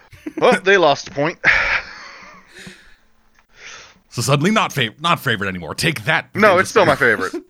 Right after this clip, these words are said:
Speaker 1: It's still my favorite. Um, I loved, uh, I loved all of the, uh, Spider-Men. Um, I actually had to explain to my wife why the, uh,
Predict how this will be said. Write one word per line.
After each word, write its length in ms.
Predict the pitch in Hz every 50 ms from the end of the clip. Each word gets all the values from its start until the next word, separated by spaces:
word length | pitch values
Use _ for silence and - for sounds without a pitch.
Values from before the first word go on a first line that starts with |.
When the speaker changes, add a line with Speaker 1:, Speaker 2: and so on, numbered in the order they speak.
| _ _ -
Speaker 1:
It's 180 | 127 139 -
still 160 | - - 131 113
my 120 | 101 95
favorite. 380 | - - 95 90 85 85 76 - _ - - - - - - _ _
Um, 540 | - 131 123 120 117 117 113 113 110 113 117 -
I 120 | 147 151 156
loved, 680 | 160 156 156 160 156 151 139 127 113 107 104 - - -
uh, 420 | - 120 110 107 104 101 101 98 101
I 160 | - - 131
loved 480 | 135 135 135 131 117 101 104 107 - - _ _ _
all 320 | - 143 123 117 110 110 107
of 240 | 101 92 - 95
the, 280 | 104 107 101 98 92 92
uh, 120 | 92 92 92
Spider-Men. 600 | - - 95 104 98 95 92 90 87 85 82 80 78 _ _ _ _ _ _ _ _ _ _ -
Um, 880 | 110 104 101 95 95 92 92 92 92 90 90 90 87 87 87 87 90 _ _ - - - -
I 120 | 185 254
actually 220 | 302 285 - 262 233
had 120 | 220 214 214
to 80 | 214
explain 480 | 196 - - - - 175 175 180 180 180
to 60 | 170
my 120 | 170 151 139
wife 580 | 120 113 117 117 113 101 95 - - - - - - - - - - -
why 340 | - 127 135 135 131 127 123
the, 200 | 117 123 120 120
uh, 640 | 117 113 110 113 113 110 110 107 104 104 104 107